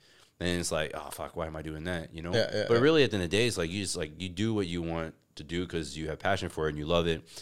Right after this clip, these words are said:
Speaker 1: and you're grinding, right? And 'cause that person is probably just sitting on a couch somewhere, like, eating Cheeto-, Cheetos, like, just clicking through Netflix, and just all they're doing is just leaving bad comments everywhere.
Speaker 2: Yeah, yeah, yeah, yeah.
Speaker 1: And these are typically people not, uh,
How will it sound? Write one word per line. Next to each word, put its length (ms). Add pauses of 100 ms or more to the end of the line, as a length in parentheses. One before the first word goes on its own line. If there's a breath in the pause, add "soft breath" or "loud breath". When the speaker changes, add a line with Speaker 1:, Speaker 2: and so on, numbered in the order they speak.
(180 loud breath)
Speaker 1:
and 440 (280 soft breath)
you're 160
grinding, 600
right? 320
And 220
'cause 220
that 240
person 500 (260 soft breath)
is 120
probably 180
just 180
sitting 220
on 140
a 40
couch 440
somewhere, 400
like, 200
eating 240
Cheeto-, 400
Cheetos, 600 (300 soft breath)
like, 320 (100)
just 280 (180)
clicking 260
through 220
Netflix, 480
and 100
just 100
all 160
they're 100
doing 200
is 60
just 160
leaving 200
bad 220
comments 340
everywhere. 460
Speaker 2:
Yeah, 240
yeah, 220
yeah, 240
yeah. 60 (100)
Speaker 1:
And 220 (300 loud breath)
these 160
are 40
typically 320
people 240
not, 480
uh, 400